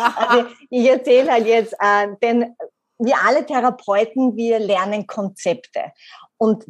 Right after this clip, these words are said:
Speaker 1: die individualisieren wir natürlich. Also es gibt
Speaker 2: Mhm.
Speaker 1: dieses Konzept Schrot, es gibt dieses Konzept, ähm, Spiraldynamik, es gibt verschiedene Konzepte. Aber wenn wir Therapeuten, ich spreche jetzt mal in der Wir-Form, weil ich tatsächlich glaube, dass es so ist,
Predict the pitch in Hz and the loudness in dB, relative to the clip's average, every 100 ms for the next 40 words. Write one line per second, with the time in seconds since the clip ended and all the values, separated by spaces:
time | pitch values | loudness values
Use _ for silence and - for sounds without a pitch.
0 | - 226 247 247 254 233 220 240 226 220 | -2 2 4 4 4 4 2 2 4 2
1 | 220 - 214 220 208 196 175 170 - 175 | 0 -6 -4 -2 0 -2 -4 -6 -10 -10
2 | 156 131 131 - 175 180 190 - - 240 | -8 -8 -14 -10 -6 -4 -6 -4 -2 -2
3 | 220 262 214 220 - - 196 196 190 175 | -2 -2 0 -2 -4 -6 -4 -2 -4 -4
4 | - - - 262 254 269 262 - - - | -6 -8 0 4 6 4 0 -8 -18 -8
5 | 196 - 226 226 196 190 - 190 180 180 | -6 -2 -4 -2 -4 -4 -6 -8 -6 -4
6 | 165 - - 170 165 165 170 170 - 285 | -6 -6 -8 -2 0 -2 -4 -8 -4 -2
7 | 208 180 202 220 226 202 214 226 247 392 | 0 2 2 2 0 0 0 -2 -4 -6
8 | - 311 254 254 247 247 - 220 226 - | -6 -4 0 2 2 0 -2 -2 -4 -2
9 | 170 170 - 147 - - - - 196 220 | -4 -4 -6 -6 -6 -20 -12 -2 2 2
10 | 208 220 220 254 247 233 220 226 190 185 | 4 2 2 0 0 0 0 -2 0 2
11 | 220 - 240 214 - - 185 226 233 214 | 0 -2 -6 -6 -12 -4 -2 -2 -2 0
12 | 208 208 196 208 233 214 196 185 190 - | 0 0 0 0 0 -2 -2 -2 -4 -8
13 | 202 - 190 214 - 151 180 196 190 185 | -10 -6 -4 -4 -2 -2 -2 -2 -6 -8
14 | - 165 208 240 | -10 -6 -6 -6